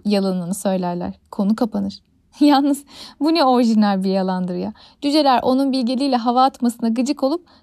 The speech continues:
keşke o bilgilerin içinde boğulsan diye ifrit olmuşlar da bu yalanı bulmuşlar gibi. Günlerden bir gün cüce kardeşler bu kez de evlerine Giling isimli bir devi davet ederler.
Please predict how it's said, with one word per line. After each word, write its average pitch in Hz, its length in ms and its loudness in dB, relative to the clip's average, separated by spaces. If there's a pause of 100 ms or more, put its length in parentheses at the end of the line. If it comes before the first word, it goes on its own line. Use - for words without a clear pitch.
keşke 302 320 -4
o 220 140 0
bilgilerin 233 420 0
içinde 240 400 0
boğulsan 226 580 0
diye 233 180 2
ifrit 277 400 -4
olmuşlar 233 520 2
da 202 140 0
bu 202 40 0
yalanı 190 380 -2
bulmuşlar 190 460 -4
gibi. 208 300 -6 (960)
Günlerden 339 600 -2
bir 349 60 0
gün 277 220 -4 (380)
cüce 294 220 2
kardeşler 233 640 0
bu 320 60 2
kez 240 300 -2
de - 40 -2
evlerine 247 600 0 (260)
Giling 269 360 2
isimli 254 400 -2
bir 240 120 2
devi 240 220 2
davet 190 320 0
ederler. 180 400 -4